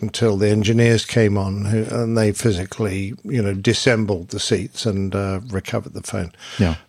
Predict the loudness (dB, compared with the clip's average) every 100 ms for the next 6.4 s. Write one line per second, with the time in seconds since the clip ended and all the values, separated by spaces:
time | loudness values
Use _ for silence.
0 | 2 4 6 4 0 2 6 6 2 2
1 | 4 6 4 2 _ -20 -18 -16 -6 -6
2 | -6 -4 -2 0 2 4 6 6 6 6
3 | 4 2 0 2 2 0 _ _ _ -8
4 | -6 -4 4 4 4 0 -10 -12 _ -8
5 | 0 2 4 2 2 2 4 4 2 -2
6 | -6 -4 2 2